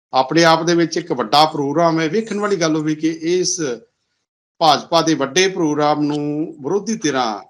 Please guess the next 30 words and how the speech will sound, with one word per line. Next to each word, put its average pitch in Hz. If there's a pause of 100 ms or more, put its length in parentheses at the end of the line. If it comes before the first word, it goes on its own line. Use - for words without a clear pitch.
(680)
ਖਾਸ 165
ਕਰਕੇ 120
ਕਿਉਂਕਿ 117
ਜਿਹੜੀ 117
ਵਿਰੋਧੀ 135
ਧਿਰ 123
ਦੀ 113
ਸੀਟ 120
ਇਸ 135
ਵਾਲੀ 120 (280)
ਪਾਰਲੀਮੈਂਟ 123
ਦੇ 120
ਵਿੱਚ 117
ਜਿਹੜੀ 110
ਹੈ 95 (560)
ਉਹ, 147 (500)
ਅਹ, 117
ਜਨਰੇਟ 117
ਹੋਈ 160
ਹੈ, 160
ਉਹ 180
ਹੈ 120 (360)
ਰਾਹੁਲ 139
ਗਾਂਧੀ 123
ਦੇ 107 (160)
ਕੋਲ। 107 (500)
ਵਿਰੋਧੀ 185
ਧਿਰਾਂ 190 (640)
ਇੰਨੀ 196
ਦਿਨੀ 175